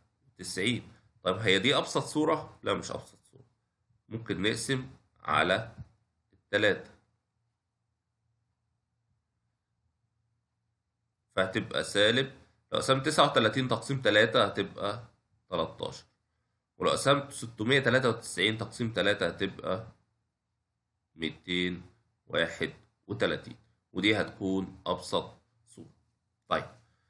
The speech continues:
زي ما اتعودنا دايما، حاول توقف قبل ما تحل، تحقق من فهمك. وقف الفيديو، فر-، حاول تحل، تحقق من فهمك بإيدك كده، حاول بنفسك، وبعد كده ارجع شوف الإجابات الصحيحة معاك.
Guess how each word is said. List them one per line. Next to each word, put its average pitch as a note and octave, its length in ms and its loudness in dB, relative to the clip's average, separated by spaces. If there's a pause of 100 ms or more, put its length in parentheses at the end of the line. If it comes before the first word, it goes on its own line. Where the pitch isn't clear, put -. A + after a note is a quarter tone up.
(300)
زي C3 160 6
ما C#3+ 80 6
اتعودنا A#2 600 4
دايما، B2 600 2 (300)
حاول G#2 340 6
توقف A#2 560 2 (540)
قبل A#2 200 6
ما F#2 120 0
تحل، A2 400 2
تحقق A2 440 -2
من C3 120 -4
فهمك. C#3 580 0 (140)
وقف - 300 -4
الفيديو، C#3 540 -2 (300)
فر-، G#2 400 0
حاول A#2 340 4
تحل، A2+ 280 -2
تحقق A2 360 -4
من F2+ 100 -14
فهمك G#2 300 -4
بإيدك B2 440 -2
كده، D3+ 260 2
حاول A2 280 2
بنفسك، F3 560 0 (280)
وبعد A2+ 240 6
كده B2+ 340 4
ارجع A#2+ 340 4
شوف A#2 300 -4
الإجابات G2 440 -2
الصحيحة - 880 -2
معاك. D#2+ 340 -8